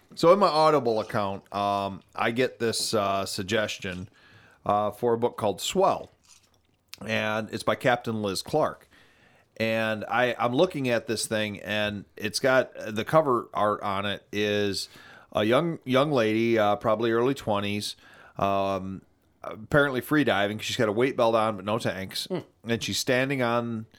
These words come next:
Speaker 1: you know, maybe about twenty feet of water, twenty-five feet of water, and you can see a sailboat behind her just kind of floating. And, of course, that caught my attention. I said,
Speaker 2: Hmm.
Speaker 1: "Oh, what's this all about?" So I read the little thing, and it's a,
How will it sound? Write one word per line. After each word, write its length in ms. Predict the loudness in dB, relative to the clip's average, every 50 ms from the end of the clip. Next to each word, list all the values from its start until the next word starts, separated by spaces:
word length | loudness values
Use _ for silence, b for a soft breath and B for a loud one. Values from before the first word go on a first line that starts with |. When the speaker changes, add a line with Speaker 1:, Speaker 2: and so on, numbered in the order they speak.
| b b b b b b b b b b
Speaker 1:
you 60 | 0
know, 80 | 0 2
maybe 320 | 4 4 2 4 4 2
about 300 | 4 4 4 2 2 0
twenty 280 | -2 -2 -2 -2 0 -2
feet 400 | -4 -8 -10 -4 -2 0 2 2
of 80 | 2 4
water, 360 | 4 6 6 6 4 2 0
twenty-five 480 | -2 -4 -4 -2 0 2 2 2 2
feet 100 | 2 0
of 60 | 2 2
water, 260 | 2 2 0 0 -2
and 100 | -4 -4
you 60 | -8
can 120 | -8 -8 -6
see 160 | -4 -2 -2
a 60 | -2 0
sailboat 600 | 2 4 4 6 6 4 2 2 0 -4 -6 -6
behind 420 | -6 -4 -2 -2 -2 -2 -2 -4
her 300 | -4 -4 -2 -2 -2 -2
just 300 | -2 -4 -4 -4 -4 -6
kind 280 | -4 -4 -4 -2 -2 -4
of 80 | -6 -6
floating. 500 | -4 0 0 2 0 0 -2 -8 -14 -20 B B B B B B B B B B B B
And, 420 | -4 -2 0 0 0 0 0 -2 -4
of 60 | -2
course, 220 | 2 2 2 4 4
that 180 | 2 2 2
caught 240 | 2 2 2 4 4
my 120 | 2 2 0
attention. 500 | 0 0 -2 -4 -4 -4 -4 -4 -2 -2
I 80 | -2
said, 160 | -2 -2 -2
Speaker 2:
Hmm. 80 | 0 2
Speaker 1:
"Oh, 100 | 2 2
what's 220 | 2 2 0 -2
this 140 | -2 0 0
all 160 | 2 2 2
about?" 240 | 0 -2 -2 -2 2
So 80 | 4 4
I 40 | 4
read 220 | 4 4 2 2
the 80 | 2 2
little 200 | 2 4 2 2
thing, 260 | 2 0 0 0 0
and 80 | -2 -2
it's 120 | 0 2
a, 180 | 0 0 0